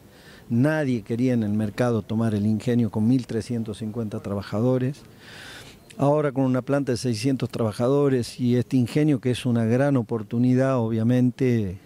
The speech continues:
este, va a permitir consolidar ese ingenio para el departamento San Pedro.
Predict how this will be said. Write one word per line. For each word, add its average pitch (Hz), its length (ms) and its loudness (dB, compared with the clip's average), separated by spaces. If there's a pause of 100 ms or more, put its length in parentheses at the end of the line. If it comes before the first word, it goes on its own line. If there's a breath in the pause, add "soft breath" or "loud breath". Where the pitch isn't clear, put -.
(140)
este, 98 680 -2 (260)
va 117 180 0
a 117 40 -2
permitir 123 800 0 (360 loud breath)
consolidar 131 680 2
ese 120 240 -6
ingenio 135 460 -2
para 104 180 -6
el 101 80 -6
departamento 110 640 -4
San 110 240 -4
Pedro. 143 460 0